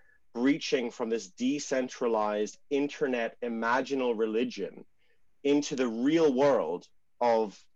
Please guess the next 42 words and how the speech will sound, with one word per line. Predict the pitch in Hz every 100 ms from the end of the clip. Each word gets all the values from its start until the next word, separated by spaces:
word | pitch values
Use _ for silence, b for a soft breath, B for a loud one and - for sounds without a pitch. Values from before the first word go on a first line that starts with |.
| _ _ -
<laughs> | 123
an | 147 165 - 143 - 147
institution | 151 147 123 - 147 143 113
and | 120 98
being | 135 147 131
in | 131
a | 117
building | 123 135 110 104 104 101
where | 110 110
there's | 104 92 -
guns | 127 120 113 104
and | 107
there's | 107 101
actual | 110 - 107
stuff | - 131 127
happening, | 117 113 - 110 113 113
and, | 104 95 - _ _ - - -
like, | 117
the | 127
reality | 117 123 135 165 143
of | 117
that. | 113
I | 110
see | 113
this | 135 -
perplexion | 135 - - 160 - 131
on | 107
the | 101
faces | - 143 147 98 92
of | 87
the |
people | 104 117 107
who | 110
were | 104
there. | 104 135 104 87 - b b b
Um, | 113 123 123
and | 123
I |
think | 123 - 160
we're | 143
seeing | 131 - 147 147 139
that | 123 117